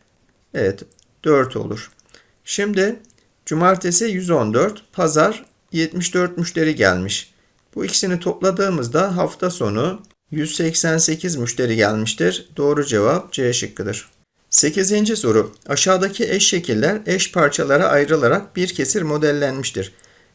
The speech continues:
Bu modelde yeşile boyalı parçaların temsil ettiği kesir aşağıdakilerden hangisidir? Evet, üç tane tam var. Bir tane de bir bölü dört var.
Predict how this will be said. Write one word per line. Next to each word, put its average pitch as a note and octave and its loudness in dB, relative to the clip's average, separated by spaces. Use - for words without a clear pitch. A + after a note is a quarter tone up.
Bu A3+ 2
modelde F3 4
yeşile F3 0
boyalı D3+ 2
parçaların C#3+ 0
temsil D#3 -2
ettiği G#2 -2
kesir G3+ 0
aşağıdakilerden D3 0
hangisidir? G2+ -6
Evet, F#2 0
üç - -6
tane D3 0
tam D3 0
var. E3+ -2
Bir F#3 -8
tane C#3 2
de G#3 -4
bir D#3 -2
bölü D#3 0
dört B2+ 2
var. F2 -4